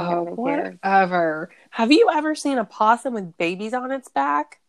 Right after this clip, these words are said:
Speaker 1: Oh my
Speaker 2: That is the most
Speaker 1: God.
Speaker 2: disgusting,
Speaker 1: They are disgusting.
Speaker 2: terrifying thing you will ever fucking see in your life.
Speaker 1: They
Speaker 2: I
Speaker 1: are
Speaker 2: don't,
Speaker 1: disgusting.
Speaker 2: I, and she was talking to that possum all up in its face, and I was like, "Oh my God,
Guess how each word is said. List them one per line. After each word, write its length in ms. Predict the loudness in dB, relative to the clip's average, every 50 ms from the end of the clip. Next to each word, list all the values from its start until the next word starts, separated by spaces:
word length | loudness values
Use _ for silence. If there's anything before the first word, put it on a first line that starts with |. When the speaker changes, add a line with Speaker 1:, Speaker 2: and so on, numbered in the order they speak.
| _ _ _ _ _ -2
Speaker 1:
Oh 540 | 2 4 4 4 4 4 4 2 2 0 -2 -4 -6
my 180 | -6 -2 2
Speaker 2:
That 260 | 4 4 4 4 2 0
is 80 | -2
the 60 | -4 -4
most 140 | -4 -2
Speaker 1:
God. 240 | -2 0 0 0 0 -2
Speaker 2:
disgusting, 400 | -4 -6 -10 -14 -14 -12 -8 -2
Speaker 1:
They 340 | 0 2 2 2 2 0 -2
are 240 | -2 -2 -2 -2 -4
disgusting. 640 | -4 -2 -4 -4 -4 -6 -18 -20 -14 -6 -2 -2
Speaker 2:
terrifying 760 | 0 0 0 -2 -4 -4 -4 -4 -2 -2 -2 -4 -6 -6 -8
thing 240 | -8 -8 -8 -6 -6
you 80 | -6 -8
will 160 | -8 -8 -10 -10 -10
ever 220 | -8 -8 -8 -8
fucking 380 | -8 -8 -10 -10 -10 -12 -12 -8
see 160 | -6 -4 -4
in 100 | -4 -4
your 160 | -6 -6 -4
life. 380 | -4 -6 -6 -8 -8 -10 -10 -12 _ _ _ _ _ _ _ _ _ _ _
Speaker 1:
They 80 | 2 2
Speaker 2:
I 280 | 4 6 6 4 4 2
Speaker 1:
are 120 | 0 2
Speaker 2:
don't, 320 | 4 4 4 4 4 0
Speaker 1:
disgusting. 680 | -2 -6 -4 -4 -4 -4 -6 -10 -14 -12 -12 -12 -10 -10
Speaker 2:
I, 200 | -10 -8 -4 -4
and 260 | -4 -4 -4 -6 -10
she 300 | -10 -12 -10 -8 -8 -6
was 300 | -4 -4 -6 -6 -10 -16
talking 500 | -10 -2 0 0 0 0 -2 -4 -6 -4
to 120 | -4 -4 -2
that 200 | -2 -2 -2 -2
possum 400 | -2 -2 -2 -2 -4 -6 -10 -10 -8
all 240 | -6 -2 -2 0 -2
up 80 | -2 -4
in 120 | -6 -6
its 180 | -6 -10 _ -10
face, 420 | -6 -4 -4 -2 -2 -4 -4 -6
and 140 | -8 -6 -6
I 80 | -4
was 100 | -4 -4
like, 240 | -6 -6 -6 -8 -10 -8 -4
"Oh 160 | -2 -2 -2
my 160 | -4 -6 -10
God, 200 | -10 -10 -8 -6